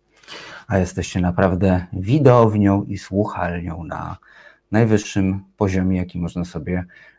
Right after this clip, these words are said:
wymarzyć. Ale wam teraz przycukrzyłem, co?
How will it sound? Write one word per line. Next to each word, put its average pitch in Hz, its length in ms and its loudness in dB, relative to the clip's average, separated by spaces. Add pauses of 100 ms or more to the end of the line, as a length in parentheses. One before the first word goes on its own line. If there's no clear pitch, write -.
wymarzyć. 95 720 0
Ale 90 300 2
wam 85 220 -8
teraz 82 300 -10
przycukrzyłem, 85 840 -10
co? 104 340 0